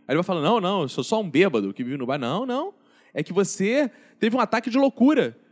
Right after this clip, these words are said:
Então você achava que era um bêbado, você gritava às vezes à noite e tal, mas na verdade você sempre foi nobre. Tudo que você viveu era uma ilusão." Esse tema da loucura é muito comum nessa época, né? É uma das características desse período literário que muitos chamam de maneirismo.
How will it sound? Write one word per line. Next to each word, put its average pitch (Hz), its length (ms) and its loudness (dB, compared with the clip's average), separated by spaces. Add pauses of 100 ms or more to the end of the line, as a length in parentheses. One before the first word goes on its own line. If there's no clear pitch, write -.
(160)
Então 202 220 0
você 220 340 0
achava 202 460 0
que 185 100 -8
era 175 140 0
um 147 100 -4
bêbado, 180 400 4
você 135 200 -8
gritava 180 520 -4
às 110 80 -6
vezes 143 220 -6
à 147 80 -4
noite 165 440 0
e - 40 -18
tal, 208 140 -4
mas 262 100 -2
na 277 80 -2
verdade 294 240 -4
você 311 100 -10
sempre 302 240 -6
foi 339 120 -4
nobre. 269 320 0
Tudo 285 240 0
que 285 60 -14
você 247 200 -4
viveu 214 420 2 (360)
era 254 120 4
uma 262 120 2
ilusão." 254 500 4 (480)
Esse 285 260 0
tema 277 300 2
da 262 80 6
loucura 254 340 4
é 262 60 2
muito 294 420 -2
comum 185 380 2
nessa 139 260 -6
época, 107 340 -4
né? 110 220 -10
É 165 80 2
uma 240 180 2
das 247 140 0
características 220 800 -4
desse 202 180 -6
período 180 380 0
literário 175 600 -2
que - 160 -10
muitos 214 440 -4
chamam 233 240 -2
de 233 100 -2
maneirismo. 220 960 -6